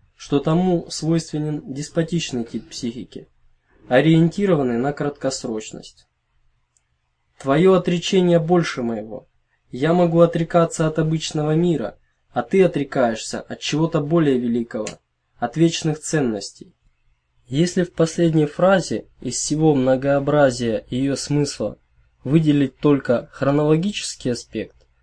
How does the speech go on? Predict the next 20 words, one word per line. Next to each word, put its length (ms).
то 140
останется: 720
«Из-за 320
подневольности 1000
сиюминутным 840
пристрастием 880
ты 140
отрекаешься 840
от 220
благой 460
жизни 440
всегда». 720
Объективно 840
лидерствующий 840
тип 260
психики 720
проявляется 640
в 60
отношениях 760
индивида 600